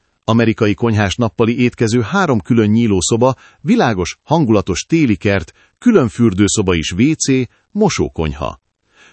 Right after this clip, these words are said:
Műszaki jellemzők. Műanyag nyílászárók redőnnyel és szúnyoghálóval, téli kert,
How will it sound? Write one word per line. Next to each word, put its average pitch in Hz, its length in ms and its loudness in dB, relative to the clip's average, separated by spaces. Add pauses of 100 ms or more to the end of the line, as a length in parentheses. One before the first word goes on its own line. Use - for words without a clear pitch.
Műszaki 143 500 0
jellemzők. 78 760 -2 (140)
Műanyag 165 480 2
nyílászárók 101 800 0
redőnnyel 131 500 0
és 71 100 -2
szúnyoghálóval, 107 920 0 (320)
téli 127 320 2
kert, 95 420 -2